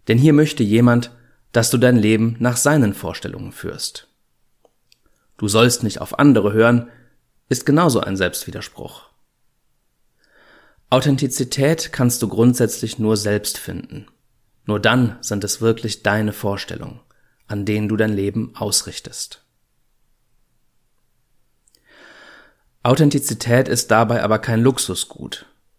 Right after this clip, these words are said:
was man sich nur in Wohlstandsgesellschaften leisten kann. Im Gegenteil, für Psychologie-Professor Stephen Joseph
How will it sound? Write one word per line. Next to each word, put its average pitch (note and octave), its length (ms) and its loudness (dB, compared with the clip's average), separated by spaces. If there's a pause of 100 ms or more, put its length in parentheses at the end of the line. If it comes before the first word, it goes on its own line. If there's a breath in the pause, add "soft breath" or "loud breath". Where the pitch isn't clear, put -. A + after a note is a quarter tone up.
(300)
was - 180 -6
man G2 140 -4
sich G2 180 -6
nur G#2+ 140 0
in G2 100 -4
Wohlstandsgesellschaften - 1120 -4
leisten - 440 -12
kann. - 320 -16 (420)
Im B2 160 4
Gegenteil, C3 500 2 (460)
für - 200 2
Psychologie-Professor B2+ 1400 0
Stephen A2+ 380 -2
Joseph G#2+ 600 0